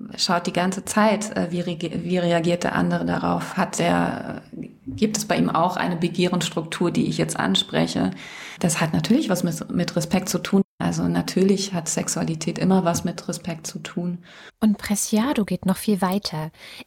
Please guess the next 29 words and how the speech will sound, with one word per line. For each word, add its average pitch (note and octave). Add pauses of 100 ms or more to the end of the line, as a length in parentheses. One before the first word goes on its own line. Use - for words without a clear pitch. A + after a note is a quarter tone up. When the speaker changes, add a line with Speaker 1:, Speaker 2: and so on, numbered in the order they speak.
Speaker 2:
Er G#3
will A3+
alle C4
alten B3+
Regime A3
und G3
Regeln F#3+
verändern. D3+ (140)
Das G#3
Begehren B3
muss G3+
sich -
ändern, D#3
schreibt -
er. C#3+ (260)
Er G#3+
will C4
mehr A3
probieren. A3+ (880)
So A3
wie A#3
das G3
in F3+
queeren C4+
Communities G#3+
schon F3+
lange G3
getan D3+
wird. C#3+